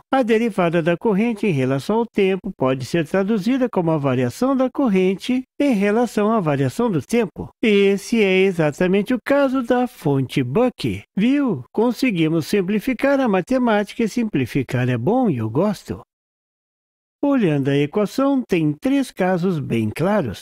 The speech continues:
No primeiro, a corrente é constante, não varia. Se não tem variação, a tensão é zero. O indutor se comporta como um curto-circuito. Essa é uma regra importante. A corrente tem que estar sempre variando no indutor.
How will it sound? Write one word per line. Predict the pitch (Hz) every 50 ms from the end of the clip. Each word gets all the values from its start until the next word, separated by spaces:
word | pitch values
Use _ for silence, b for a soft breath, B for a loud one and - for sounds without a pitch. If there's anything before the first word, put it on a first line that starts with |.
| - -
No | 277 285 226
primeiro, | - 285 285 262 214 156 143 143
a | 139 127
corrente | - 202 190 156 185 208 190 -
é | 240
constante, | 233 - 190 156 - - - 254 262 254 214 - - - 117
não | 107 101 110 117 113 117 113
varia. | 107 139 147 143 185 233 254 220 131 90 -
Se | - - 285 277
não | 269 277 277
tem | 226 - 185 160 139
variação, | 139 147 151 185 208 196 - - 233 220 220 240 247 - _ _
a | 156 135
tensão | - - 214 247 233 - - 117 113 113
é | 117 113
zero. | 107 - 175 214 233 214 147 107 101 - _ -
O | 285 285 254
indutor | 220 202 202 233 233 - - 190 180
se | 156 - 226 202
comporta | - 226 247 220 - 190 170 160 170 - - 180
como | - 220 226 247
um | 262 262 240 -
curto-circuito. | - 220 214 202 190 - - 208 180 - - 196 170 - - 277 294 269 - _ - 143 113 110 110 - _ -
Essa | 185 160 156 151 143 - 202
é |
uma | 220 240 254
regra | 202 175 160 139 139 135
importante. | 123 - - 113 - - - 220 233 226 190 - - - 92 - _ _
A | 214 220 233 220
corrente | - - 262 247 196 180 180 180 180 170 208 196
tem | - 175 156 143
que | - 180
estar | 160 - - 202 180
sempre | - - - 277 285 277 262 - 277 269 247
variando | 190 151 139 139 147 156 180 226 262 247 262
no | 247 220 165
indutor. | 135 131 123 117 - - - 220 233 190 117 101